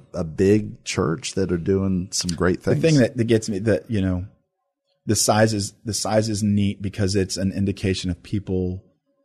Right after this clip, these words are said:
Speaker 2: people that are interested, right? And we
Speaker 1: Mm-hmm.
Speaker 2: have a lot of people who are, um, I call 'em rechurched, right? I mean, in, in
Speaker 1: Right.
Speaker 2: Texas, there's, there's not a lot of,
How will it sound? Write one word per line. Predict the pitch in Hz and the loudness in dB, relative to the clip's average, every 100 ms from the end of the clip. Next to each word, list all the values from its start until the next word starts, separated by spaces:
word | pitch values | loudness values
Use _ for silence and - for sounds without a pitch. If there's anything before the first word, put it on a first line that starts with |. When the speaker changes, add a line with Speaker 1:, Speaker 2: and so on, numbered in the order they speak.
| _ _ _ _ _ | _ _ _ _ _
Speaker 2:
people | 143 143 | 0 4
that | 156 | 4
are | |
interested, | 139 156 147 - - | 6 4 2 -4 -12
right? | - 95 113 - | -4 -2 -2 2
And | 113 | 6
we | 117 | 6
Speaker 1:
Mm-hmm. | - | 8
Speaker 2:
have | 107 | 6
a | |
lot | 101 95 | 6 4
of | 117 | 2
people | - 113 123 120 | 0 0 2 0
who | 117 104 101 - | 0 2 0 -2
are, | 95 90 90 85 - - | -2 0 0 -4 -8 -10
um, | 95 92 98 98 - - _ _ _ - | -8 -6 -6 -8 -10 -14 _ _ _ -6
I | 101 - | -6 -8
call | - 120 113 | -2 4 6
'em | 101 98 | 6 2
rechurched, | 127 104 110 117 110 107 - | 0 2 4 2 0 0 -2
right? | - 104 - | -4 -4 4
I | |
mean, | 123 | 6
in, | 120 117 | 6 4
in | 117 | 2
Speaker 1:
Right. | 92 | 4
Speaker 2:
Texas, | 98 120 117 | 6 6 6
there's, | 110 | 2
there's | - 120 107 | 4 2 4
not | 120 113 | 2 4
a | 110 | 6
lot | 107 | 6
of, | 90 | 4